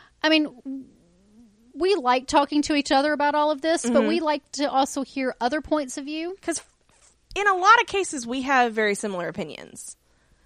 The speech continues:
Speaker 2: Um,
Speaker 1: Yeah, we do. <laughs>
Speaker 2: and I'm gonna, I'm gonna use the Sleepy Hollow example. We, um,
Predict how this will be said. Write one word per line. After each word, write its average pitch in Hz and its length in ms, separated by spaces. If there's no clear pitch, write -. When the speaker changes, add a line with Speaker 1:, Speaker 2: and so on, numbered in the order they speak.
Speaker 2:
Um, 196 260
Speaker 1:
Yeah, 277 180
we 185 180
do. - 320
<laughs> - 360
Speaker 2:
and 269 120
I'm 302 80
gonna, 311 300
I'm 269 120
gonna 269 120
use 269 340
the 269 120
Sleepy 262 300
Hollow 262 260
example. 190 680
We, 220 320
um, 190 540